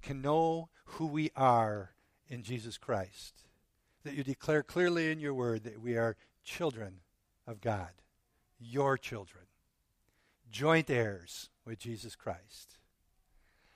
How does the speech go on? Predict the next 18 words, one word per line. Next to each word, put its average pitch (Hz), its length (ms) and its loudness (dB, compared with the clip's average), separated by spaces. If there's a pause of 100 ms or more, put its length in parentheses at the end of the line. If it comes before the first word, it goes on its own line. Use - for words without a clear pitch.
(120)
I 135 80 -2
pray, 156 240 8
Lord, 147 300 8
for 135 100 -6
you 156 280 4
to - 100 -8
help 147 360 2
us 127 340 8
to - 60 -14
grasp 127 480 4
these 120 240 -10
truths. - 560 -8 (400)
Give 139 140 2
us 139 180 0
wisdom 135 460 0
and 131 80 0
understanding. 127 800 -2 (420)
God, 135 260 2